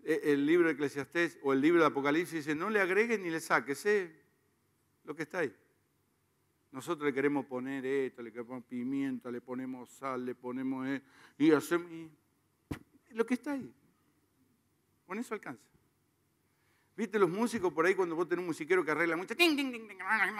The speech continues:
y el otro mira, "Pará, pará, pará, pará". "Sí, no, pero le agrego", arruinás todo. Dejá de, de así.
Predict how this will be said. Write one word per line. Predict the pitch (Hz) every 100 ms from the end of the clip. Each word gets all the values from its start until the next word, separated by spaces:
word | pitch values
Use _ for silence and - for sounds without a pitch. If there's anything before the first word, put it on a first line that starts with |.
| 196 214 208 214
y |
el | 208
otro | 208 208
mira, | 214 220
"Pará, | 233 208 151
pará, | 151 185 175
pará, | 180 175
pará". | 180 156 - _ _ _ _ _ _ _ _ _ _ _ _ _ _ _
"Sí, | 269
no, | 277 262
pero | 208
le | 185
agrego", | 180 220 208 180
arruinás | 180 175 190 208 -
todo. | 180 127 127
Dejá | 180 285 285
de, | 208 202
de | 185
así. | 175 - 147